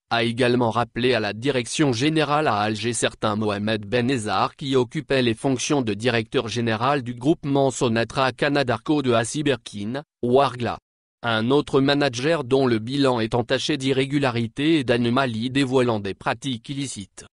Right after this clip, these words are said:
Algérie Par reviendra dans ses prochaines publications car ces investigations sont toujours en cours.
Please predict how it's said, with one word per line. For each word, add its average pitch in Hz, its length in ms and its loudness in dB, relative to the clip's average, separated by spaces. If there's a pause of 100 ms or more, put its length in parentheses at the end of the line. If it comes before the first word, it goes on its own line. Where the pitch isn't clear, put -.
(380)
Algérie 131 460 -2
Par 123 220 -2
reviendra 120 640 0
dans 110 180 2
ses 117 160 0
prochaines 120 520 -2
publications 147 720 -2
car 147 200 -4
ces 120 260 -2
investigations 131 880 0
sont 117 220 -4
toujours 151 560 2
en 135 120 2
cours. 80 360 -8